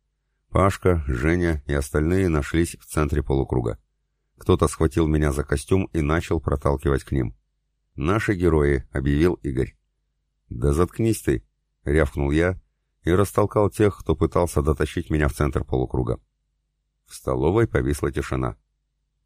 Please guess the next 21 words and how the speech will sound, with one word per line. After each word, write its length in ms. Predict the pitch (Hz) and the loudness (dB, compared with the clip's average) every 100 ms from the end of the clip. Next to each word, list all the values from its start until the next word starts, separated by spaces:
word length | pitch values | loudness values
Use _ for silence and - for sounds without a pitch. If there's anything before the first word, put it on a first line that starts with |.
| _ | _
«Что 320 | - - 92 80 | -20 -4 -2 0
за 140 | 78 | -2
каламбур 580 | - 80 82 82 82 73 | 0 0 2 2 2 4
вы 120 | 67 | 2
тут 200 | - - | -2 -4
устроили?» 640 | 69 - 73 67 62 60 _ _ | -4 0 2 2 0 -4 _ _
спросил 480 | - - 71 69 71 | -14 -4 -2 0 0
я 220 | 76 80 | 2 2
и 20 | 76 | 2
начал 320 | 71 - 69 | -2 -2 -4
осматривать 480 | 65 71 67 69 - | -2 -2 0 -2 0
присутствующих. 840 | 67 - 69 - 64 - - - _ _ _ _ - | -2 -2 -6 -2 -4 -4 -8 -10 _ _ _ _ -2
«Какие 460 | 80 71 - 90 80 | 0 2 2 2 4
нахрен 480 | 78 80 80 73 | 2 0 2 0
герои?» 520 | 67 76 80 69 58 - _ _ _ _ | 2 4 4 4 2 -6 _ _ _ _
Взяв 280 | - 69 73 | -6 -2 0
направление 560 | 78 69 71 76 69 65 | 0 -2 0 0 0 0
к 60 | |
выходу, 340 | 87 - 76 73 | -2 0 0 0
негромко 420 | 69 73 71 71 | 0 -2 -2 -2
добавил: 480 | 69 65 64 58 | -2 0 -2 -4